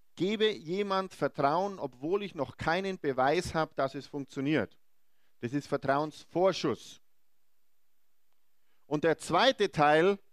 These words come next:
was dann das Vertrauen aufbaut, ist, es hat funktioniert.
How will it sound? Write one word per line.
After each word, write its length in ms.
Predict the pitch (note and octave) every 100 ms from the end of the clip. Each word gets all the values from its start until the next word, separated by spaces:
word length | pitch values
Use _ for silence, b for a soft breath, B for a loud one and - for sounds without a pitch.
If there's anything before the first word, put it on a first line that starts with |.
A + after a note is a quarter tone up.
| - - - - -
was 260 | F3 G#3
dann 160 | - E3
das 160 | D#3 -
Vertrauen 420 | D#3 D3+ D#3 E3+
aufbaut, 560 | D3 D3 D#3+ D#3 G3 -
ist, 520 | D3 E3+ G3 - - - - - - - - - - - - - - - - - - - - - - - - - - -
es 160 | - A2+
hat 140 | A2+
funktioniert. 600 | D3 C3+ - F3+ C3+ -